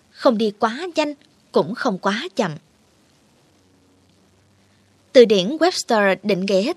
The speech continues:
từ thành niên, có nghĩa là thời điểm chuyển giao giữa độ tuổi thiếu niên và trưởng thành ở một người bình thường. Ngày nay, một người đang ở độ tuổi vị thành niên thường không có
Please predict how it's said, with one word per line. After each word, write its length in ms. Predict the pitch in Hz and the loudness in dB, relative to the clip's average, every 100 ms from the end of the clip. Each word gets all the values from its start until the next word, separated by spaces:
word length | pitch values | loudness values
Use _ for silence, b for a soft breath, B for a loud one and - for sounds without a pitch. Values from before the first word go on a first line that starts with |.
| - | 0
từ 260 | 202 180 165 | 2 2 -4
thành 400 | - 185 160 156 | -8 -6 -8 -4
niên, 220 | 220 262 - b b b b | -2 -2 -6 b b b b
có 120 | 370 381 | -2 2
nghĩa 140 | 220 | 0
là 180 | 269 220 | 2 -2
thời 240 | 180 220 180 | -2 -2 -2
điểm 280 | 180 190 330 | -2 -4 -4
chuyển 300 | 233 175 262 311 | -2 -2 -4 -2
giao 260 | 254 220 b b b | 0 0 b b b
giữa 140 | 226 285 | -2 2
độ 160 | 185 | 2
tuổi 360 | 180 220 180 277 | 2 -2 -2 -2
thiếu 160 | 311 359 | -4 -4
niên 260 | 339 311 302 - - | -2 -2 -4 -10 -6
và 200 | 214 180 - | -4 -4 -4
trưởng 240 | 190 226 | -6 -6
thành 220 | 320 214 180 - - | -6 -8 -8 -12 -8
ở 180 | 185 | -6
một 220 | 254 302 - | -4 -6 -4
người 120 | 185 | -4
bình 240 | 185 170 160 | -4 -6 -6
thường. 220 | 190 185 170 _ _ _ b b b b b b | -4 -4 -6 _ _ _ b b b b b b
Ngày 180 | 240 220 | 0 0
nay, 360 | 190 226 214 208 - | 2 0 0 -4 -2
một 260 | 220 202 | -2 -2
người 320 | 202 214 196 175 | -2 0 0 0
đang 140 | 285 294 | -2 -2
ở 160 | 190 | -4
độ 200 | 233 185 | 0 0
tuổi 380 | 170 185 185 339 - | 0 -2 -2 -4 -2
vị 300 | 208 165 170 | 0 0 -4
thành 240 | 214 170 165 | -8 -8 -2
niên 200 | 226 233 b b b b - | -2 -2 b b b b 0
thường 200 | 254 220 | 2 2
không 200 | 196 | -2
có 100 | 339 | -4